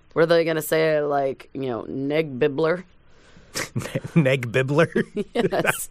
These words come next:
Speaker 2: That would
Speaker 1: Like, nothing will rhyme with your name. That's why,
Speaker 2: No.
Speaker 1: of course, it sounds like it's mine.
Speaker 2: No. Yeah, it doesn't rhyme with a whole lot.
Speaker 1: No.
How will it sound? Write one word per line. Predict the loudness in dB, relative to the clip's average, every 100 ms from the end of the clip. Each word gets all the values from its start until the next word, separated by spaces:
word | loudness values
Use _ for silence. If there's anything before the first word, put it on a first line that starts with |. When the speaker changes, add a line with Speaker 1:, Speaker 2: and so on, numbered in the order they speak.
| -12 -12 2
Speaker 2:
That | 6 6
would | 6 2 0
Speaker 1:
Like, | 0
nothing | 0 2 2 2
will | 2
rhyme | 2 2 2
with | 0 0
your | 0 0
name. | -2 -2 0
That's | 0 4
why, | 6
Speaker 2:
No. | 8 8 6
Speaker 1:
of | 4
course, | 0
it | -4
sounds | 0 0 0
like | -4
it's | -4
mine. | -2 -2 -2 -6 -10 -14 -4
Speaker 2:
No. | 2 4 4 2 0 -4 _ _
Yeah, | 4 4 6
it | 2
doesn't | 0 0
rhyme | 0
with | -2
a | -2
whole | 0
lot. | 0 0 -4 -6
Speaker 1:
No. | -4 -4